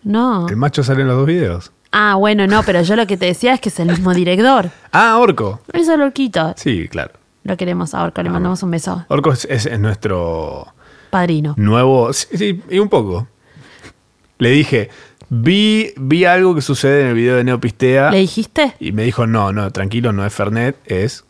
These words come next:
Speaker 2: coca con detergente". <laughs> Coca con detergente es.
Speaker 1: ¿En serio?
Speaker 2: Sí.
Speaker 1: Oh.
Speaker 2: Bien logrado. Well played.
Speaker 1: Well played,
Speaker 2: Mister
Speaker 1: Orco.
Speaker 2: Orco.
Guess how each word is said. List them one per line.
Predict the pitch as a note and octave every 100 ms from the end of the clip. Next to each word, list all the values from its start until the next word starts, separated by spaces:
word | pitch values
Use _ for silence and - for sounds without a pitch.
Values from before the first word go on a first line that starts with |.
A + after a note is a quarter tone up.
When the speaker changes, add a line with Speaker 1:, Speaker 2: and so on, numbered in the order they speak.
| _ _ _
Speaker 2:
coca | - G2+
con | F#2+ F2
detergente". | F2 E2+ G#2+ A2+
<laughs> | - - - - -
Coca | - D#3 C#3 B2+
con | G2+
detergente | G2+ G2 G2 F2 G#2+ - -
es. | - -
Speaker 1:
¿En | G3 F3
serio? | - A3 D4 B3
Speaker 2:
Sí. | G3 G3 C4+ - - _ -
Speaker 1:
Oh. | F#3 D#3+ -
Speaker 2:
Bien | B2+ D3+
logrado. | C#3+ A#2+ G2 F2 F#2+ - _ _ _ _ _ _ _ _ -
Well | D#3 F#3 F#3
played. | D3+ E3 D#3 A#2+ G2+ F2+
Speaker 1:
Well | F#2+ G3+ G3+
played, | G#3+ F#3 F3+ E3
Speaker 2:
Mister | A2+ F3+ G#2
Speaker 1:
Orco. | G2+ G2+ A2+
Speaker 2:
Orco. | C#3